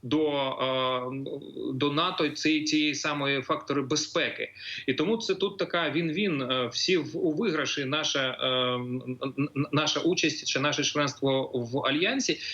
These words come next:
І ось ця парадигма зсувається. Вони, е, дійсно розуміють, що, е, тут виграє і Альянс від нашого членства. Тобто вони не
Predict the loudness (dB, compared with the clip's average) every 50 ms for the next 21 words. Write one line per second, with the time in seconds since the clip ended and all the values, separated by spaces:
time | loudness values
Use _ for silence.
0 | -10 0 2 4 4 4 4 2 0 0 0 2 2 0 2 2 0 0 0 0
1 | 0 0 0 0 -4 -4 -2 0 0 2 2 2 0 0 -2 -4 -6 -6 -4 -4
2 | -2 -2 0 2 2 2 2 0 -2 -4 -10 -16 -18 -20 _ _ -2 0 0 2
3 | 0 0 2 2 2 2 2 2 2 2 2 2 2 2 0 0 2 2 2 2
4 | 2 0 0 0 0 2 2 2 2 2 0 0 0 0 2 2 2 0 -2 -2
5 | -2 -2 -2 0 2 0 2 2 2 2 2 0 0 0 0 0 2 2 2 0
6 | 2 0 0 0 -2 -4 -4 -6 -4 -2 -2 -2 -2 -2 -2 -2 -2 -2 -2 -2
7 | -2 -2 -2 -2 -4 -4 -4 -4 _ -4 -2 0 0 0 2 2 2 2 2 0
8 | 0 0 -2